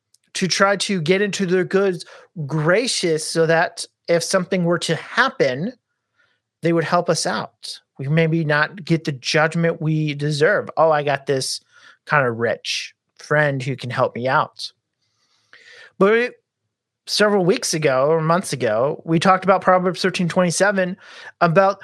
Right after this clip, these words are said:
the blessing of giving to the poor, that for the rich to give to the poor, it's a blessing. It is God using the rich to take care of the poor. That's a good thing.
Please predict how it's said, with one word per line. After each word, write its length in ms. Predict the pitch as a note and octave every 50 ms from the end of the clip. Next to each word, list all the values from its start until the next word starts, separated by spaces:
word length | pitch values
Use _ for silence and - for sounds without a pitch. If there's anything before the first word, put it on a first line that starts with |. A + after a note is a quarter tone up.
| -
the 200 | - D3+ D3 F#3
blessing 640 | D3+ C#3+ D#3+ D#3+ F#3+ A3 A3+ A3+ - G#3 F3+ F3+ G3
of 280 | - - E3 E3 C#3 -
giving 320 | F#3 G3+ G#3 F#3+ G#3 F#3+
to 140 | D#3+ - G#3
the 140 | F#3+ G#3 F3+
poor, 460 | - - G3 A#3 C#4 - - - _ _ _ _ _ _ _ _ _ _ _ _ _ _ _ _ - - _ -
that 340 | D3+ E3+ G#3+ A3 F#3+ - - _ -
for 520 | - - - - - G#3+ G#3+ G#3 G#3 G3
the 120 | E3 F#3 F3
rich 460 | D#3 D3 F3 G#3+ A#3 A#3 - - -
to 200 | - F#3 F3+ D#3
give 320 | C#3 - F#3 G#3 B3 A#3 -
to 120 | - G#3+
the 120 | F3 F3+
poor, 720 | D#3 - - - - G3 B3 C4 - G3 - - D#3+ G#3 - _ _ _ _ _ _ _ _ _ _ _ _ _ _ _ _ _ _
it's 200 | - F3 D#3+ -
a 60 | G#3+
blessing. 840 | F3+ D3+ D3+ D3+ C#3+ D#3+ D#3+ G3 A#3+ - - - A#2 F#2+ F2+ - - -
It 120 | D#3+ E3
is 240 | E3 F3+ F3+ E3 - - - - - - - D3 C3+ B2+
God 380 | - F3+ F3 F#3+ G#3 G#3+ G3+
using 480 | D#3+ D3 E3+ G3 G#3+ G#3 F#3+ G#3+ G#3 F#3+
the 140 | F3 F3+ D#3+
rich 400 | C#3 D3 F3 F#3 F#3+ F#3+ - -
to 160 | - F#3+ F3+
take 260 | - - G3+ F#3+ F3+
care 260 | - - - F3+ F3+
of 300 | F#3+ F#3 E3+ D#3 D3+ D3+
the 100 | C#3+ E3+
poor. 560 | D3+ - - - G#3 B3+ - - - - - _ _ _ _ _ _ -
That's 220 | F3+ F#3+ F#3+ -
a 40 | B3
good 420 | F#3 D#3 D3+ - - G3+ B3+ C4+ -
thing. 340 | - - - - - _